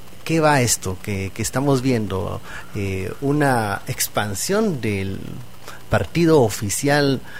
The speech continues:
eh, de El Salvador, allá liderado por el presidente Nayib Bukele, o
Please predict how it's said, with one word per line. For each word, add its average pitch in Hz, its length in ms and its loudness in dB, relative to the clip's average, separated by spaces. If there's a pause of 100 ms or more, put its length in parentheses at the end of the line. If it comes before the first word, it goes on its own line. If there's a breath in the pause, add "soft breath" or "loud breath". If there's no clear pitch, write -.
(240 loud breath)
eh, 98 320 0 (140)
de 98 140 0
El 92 100 -4
Salvador, 98 380 0
allá 120 440 2
liderado 107 420 4
por 123 180 4
el 92 260 2 (320 loud breath)
presidente 107 480 2
Nayib 110 300 0 (100)
Bukele, 240 440 2
o 151 180 6